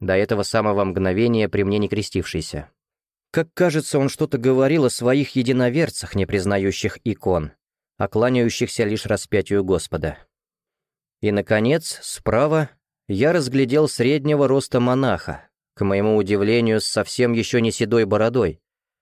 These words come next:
то ли русой, то ли и вовсе цвета вороного крыла. В темноте не разберёшь. Помимо обычного монашеского одеяния, то есть куколя и аналава, если мне память не изменяет, я с лёгкой дрожью заметил цепь,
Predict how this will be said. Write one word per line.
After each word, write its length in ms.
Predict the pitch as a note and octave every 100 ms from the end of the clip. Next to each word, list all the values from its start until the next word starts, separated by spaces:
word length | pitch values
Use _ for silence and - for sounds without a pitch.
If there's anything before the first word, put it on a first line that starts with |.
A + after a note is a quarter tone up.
| _ _ _ -
то 100 | B2
ли 140 | G#2
русой, 460 | F#2+ A#2+ A#2 G#2 F#2+
то 160 | A#2
ли 160 | G#2 F#2
и 20 |
вовсе 360 | D#2 A2+ - A2
цвета 420 | - G#2 G2 G2+
вороного 440 | F#2 G2+ F#2+ F#2+
крыла. 420 | - G2+ F#2+ F2+ - _ _ _ _ _
В 100 | -
темноте 480 | - B2 C#3+ D3 F3+
не 120 | D#3
разберёшь. 680 | C#3 A2+ B2 A2+ E2 - - _ _ _ _ _ _ _ -
Помимо 480 | A#2 A#2+ F3 F#3 D#3+
обычного 580 | A#2+ D3+ - D3 B2+ B2
монашеского 760 | A#2 A#2+ C3+ A#2+ - A#2+ A2+
одеяния, 840 | A2 G#2 A2 D#3+ D3+ F#2 D#2+ D2+ - _ _ _ -
то 100 | G#2
есть 240 | G#2+ -
куколя 500 | - A#2+ - A2 G#2
и 260 | - G#2 G#2
аналава, 680 | G#2+ G#2 G#2 D3+ C3 E2+ - -
если 300 | F#2+ - G2
мне 180 | G2 G2
память 360 | G#2 F#2+ E2
не 120 | F2+
изменяет, 580 | F2 F#2 F#2+ F#2 E2+ - _ _ _ _ _ _ _ _
я 240 | A#2 C#3+ F3
с 120 | -
лёгкой 400 | D3 D#3+ C#3+ B2
дрожью 480 | C3 E3 D#3+ D#3 C#3+
заметил 520 | B2 B2 C3+ C#3 B2+
цепь, 420 | - - A2 E2